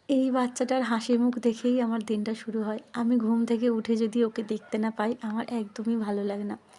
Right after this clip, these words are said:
রাত্রেবেলা ওর জন্য বিস্কুট এনে রেখে দিই, ওকে সকালবেলা খাওয়াই। আজকে সকালে ঘুম ভেঙেছে একটা বাচ্চার কান্নার আওয়াজে। টিনটিনের সাথে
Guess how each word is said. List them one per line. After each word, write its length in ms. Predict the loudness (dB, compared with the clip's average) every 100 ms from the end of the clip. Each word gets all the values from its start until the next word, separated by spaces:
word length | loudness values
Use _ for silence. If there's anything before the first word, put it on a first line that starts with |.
| -20 -20 -20 _
রাত্রেবেলা 560 | 0 0 4 4 6 6
ওর 140 | 6
জন্য 200 | 4 4
বিস্কুট 460 | 4 2 -2 -4 -2
এনে 180 | 0 2
রেখে 240 | 0 -2
দিই, 180 | -2 -2
ওকে 180 | -4 -6
সকালবেলা 520 | -4 -2 -2 -2 -2
খাওয়াই। 340 | -4 -4 -4 0
আজকে 360 | 0 0 -2 -6
সকালে 380 | -2 2 2 2
ঘুম 260 | 4 4
ভেঙেছে 340 | 4 4 2 0
একটা 340 | -4 -4 -2
বাচ্চার 400 | 0 -2 -4 -4
কান্নার 420 | -2 -2 0 0
আওয়াজে। 380 | -2 -4 -6 -8 -12 -2
টিনটিনের 420 | 4 4 6 4
সাথে 300 | 2 -2 -2